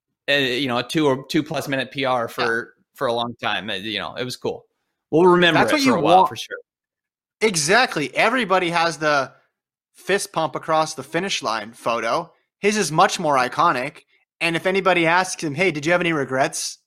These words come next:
Speaker 2: about your race? Do, do you wish you got first?" And you're like, "Of course I wish I got first, but look, look at this photo. I literally did everything I could.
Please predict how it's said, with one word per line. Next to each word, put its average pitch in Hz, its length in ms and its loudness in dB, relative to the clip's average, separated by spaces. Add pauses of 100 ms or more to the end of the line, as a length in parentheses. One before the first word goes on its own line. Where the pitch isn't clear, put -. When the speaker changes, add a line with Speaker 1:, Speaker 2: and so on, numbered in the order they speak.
(200)
Speaker 2:
about 131 260 -2
your 143 180 -2
race? 156 560 -2 (760)
Do, 151 120 -4
do 147 160 -2
you 139 100 2
wish 147 220 0
you 185 60 -4
got 147 200 2
first?" 180 420 0
And 170 60 -4
you're 165 80 2
like, 160 260 2 (300)
"Of - 100 -18
course 233 180 2
I 208 40 4
wish 180 160 2
I 165 60 0
got 127 160 -4
first, 185 300 -2
but 151 140 -4
look, 196 380 2
look 185 200 -2
at 233 80 -4
this - 160 -4
photo. 202 480 2
I 160 140 2
literally 208 520 2
did 180 160 0
everything 180 440 2
I 143 100 0
could. 147 460 -2